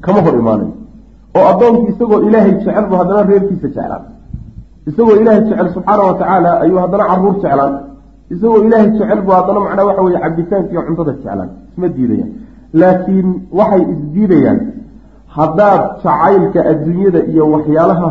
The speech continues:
ka hormariso Ilaahay jacaylkiisa subxaanahu wa tacaala. Way isqabteen masalan. Waxaa isqabtay inaad Ilaahay jacaylkiisa fuliso iyo wuxuu kaa doonayo,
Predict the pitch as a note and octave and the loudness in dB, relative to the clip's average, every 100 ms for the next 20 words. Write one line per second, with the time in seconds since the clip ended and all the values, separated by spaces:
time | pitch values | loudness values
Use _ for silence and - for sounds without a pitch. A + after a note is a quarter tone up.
0 | - A3+ F#3+ F#3+ E3 D#3 B2+ A#2 B2+ F3 | -2 0 2 2 2 2 2 0 0 2
1 | E3 - C#3 D3 - - B2+ A2+ G#2+ - | 2 0 -2 -2 -4 -10 -8 -6 -6 -8
2 | F#2+ - - - - - - - D3 - | -10 -10 -16 -20 -20 -20 -20 -2 0 0
3 | - C3 B2 B2 A#2+ A#2+ A2+ G2 F2+ - | -2 -4 -4 -4 -2 -2 -2 -4 -6 -10
4 | - - - - - - - - E3+ - | -18 -20 -20 -20 -20 -20 -16 -2 0 2
5 | - - C3+ - B2 A2 - - - - | 0 0 -4 -4 -2 -2 -2 -6 -14 -20
6 | - - - - G3+ G#3 F#3 D#3 G3+ F#3+ | -20 -20 -20 -4 2 4 4 4 4 4
7 | E3+ D#3+ - D3 F#3 F3+ - F3 - G#3 | 2 -2 -4 -2 0 0 -2 -6 -4 -4
8 | - E3 D3+ - A#2+ - - - - - | -2 0 0 0 -2 -2 -6 -14 -4 0
9 | G3+ A#3 B3 G#3+ G#3+ G#3+ G#3+ G3+ G3 B2 | 2 2 4 4 4 4 4 2 2 2